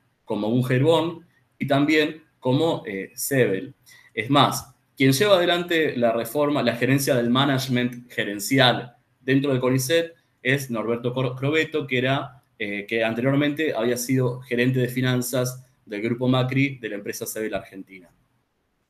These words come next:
Además, para implementar, eh, las políticas del área, va a contar con el apoyo y el financiamiento de organismos internacionales como el bid, que va a financiar, bueno, el fontar y el foncit, el Fondo Tecnológico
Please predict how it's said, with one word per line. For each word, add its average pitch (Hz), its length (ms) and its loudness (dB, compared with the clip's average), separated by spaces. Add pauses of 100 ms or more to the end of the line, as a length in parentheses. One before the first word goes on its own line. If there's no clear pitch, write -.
(1200)
Además, 220 440 4
para 120 200 0
implementar, 120 720 0 (260)
eh, 95 420 -10 (240)
las 113 160 -8
políticas 123 560 0
del 135 140 2
área, 151 260 4
va 127 80 2
a 123 40 0
contar 120 280 -4
con 120 120 -2
el 110 80 -4
apoyo 127 360 -2
y 110 40 -2
el 107 60 -6
financiamiento 117 720 -2
de 95 240 -6
organismos 107 460 -12
internacionales 101 580 -8
como 98 200 -8
el 113 60 -4
bid, 147 220 4 (440)
que 143 220 6
va 131 120 4
a 131 40 2
financiar, 117 680 2
bueno, 98 240 -10
el 101 100 -12
fontar 127 600 0 (560)
y 127 340 0
el 101 100 -10
foncit, 98 440 -2
el 95 80 -16
Fondo 107 260 -6
Tecnológico 101 720 -8